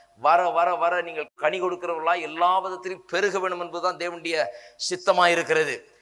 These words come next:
ஆகவே தான் இந்த "போதும் என்கிற மனதுடனே கூடிய தேவ பக்தி மிகுந்த ஆதாயம்" என்கிற வசனத்தை நாம் அப்படி நினைக்க கூடாது.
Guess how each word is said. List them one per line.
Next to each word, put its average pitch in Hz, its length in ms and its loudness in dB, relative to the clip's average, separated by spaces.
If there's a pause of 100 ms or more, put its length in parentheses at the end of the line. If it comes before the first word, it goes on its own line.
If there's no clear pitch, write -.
(160)
ஆகவே 240 360 4
தான் 247 160 0
இந்த 233 140 -4
"போதும் 240 400 -2
என்கிற 214 240 -8
மனதுடனே 196 500 -6
கூடிய 175 240 -8
தேவ 175 240 -8
பக்தி 160 260 -10
மிகுந்த 160 300 -4
ஆதாயம்" 160 320 -2
என்கிற 139 240 -8
வசனத்தை 143 460 -6
நாம் 180 160 -4
அப்படி 147 260 -6
நினைக்க 190 300 -10
கூடாது. 139 320 -6